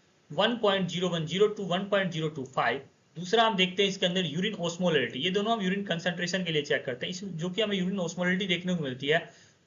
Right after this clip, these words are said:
ढाई सौ से नौ सौ mosm per K G per twenty-four hours में, और, अ, पचास से बारह सौ mosm per K G in random sample यदि हम लेते हैं तो हमें पचास से लेकर बारह सौ तक हमें देखने को मिलेगा।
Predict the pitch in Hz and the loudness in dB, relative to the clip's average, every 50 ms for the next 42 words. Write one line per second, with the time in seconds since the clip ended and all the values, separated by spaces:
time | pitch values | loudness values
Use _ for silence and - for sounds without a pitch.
0 | _ - - 143 185 208 208 240 240 240 247 226 190 180 180 180 - - 202 165 | _ 2 4 4 4 6 6 4 4 4 4 2 4 4 4 4 4 2 2 4
1 | 151 156 156 - 180 - 175 180 185 180 190 196 190 175 190 202 220 - - - | 2 2 2 0 0 2 4 4 4 4 2 2 2 2 0 -2 -4 -6 -12 -20
2 | _ _ - 220 233 226 - 208 202 196 202 185 - 180 175 147 120 120 117 113 | _ _ 4 4 4 4 2 0 0 0 0 0 4 4 4 4 4 2 0 0
3 | 107 - 110 110 110 110 - - _ _ _ _ _ _ _ _ 175 180 196 196 | -2 -4 -8 -10 -10 -12 -14 -18 _ _ _ _ _ _ _ _ 2 4 4 4
4 | 196 - - 175 151 139 131 131 135 139 - - 175 180 180 208 208 214 208 - | 2 -2 0 4 6 6 8 8 6 6 4 2 2 4 6 6 6 6 6 4
5 | 226 220 185 170 143 160 190 202 196 202 233 196 165 165 - - 202 170 - 170 | 4 4 4 4 6 6 6 4 4 4 2 4 4 4 4 2 0 0 2 2
6 | 170 175 180 208 196 185 185 180 - - - - 147 131 127 147 - - - _ | 2 4 4 2 2 2 2 -2 -4 -6 -8 -6 -4 -4 -4 -6 -8 -12 -14 _
7 | - 147 151 160 175 196 202 214 226 220 220 196 180 165 170 185 180 170 160 156 | -4 0 4 4 6 6 6 6 6 6 6 4 2 4 4 2 2 2 2 2
8 | 170 156 156 151 147 147 180 190 190 208 202 190 196 190 190 180 175 - 190 180 | 2 2 4 4 4 4 2 2 2 2 0 0 0 0 0 -2 2 4 4 4
9 | 185 - 190 175 170 - 202 - - - 143 156 180 214 214 - 220 202 202 196 | 4 2 2 0 2 2 0 0 2 4 6 6 6 6 6 6 4 2 2 2
10 | 180 165 156 143 131 135 135 151 156 151 147 143 131 123 123 117 113 131 139 - | 2 0 2 2 2 2 2 2 -2 -4 -4 -4 0 0 2 2 2 0 -2 -4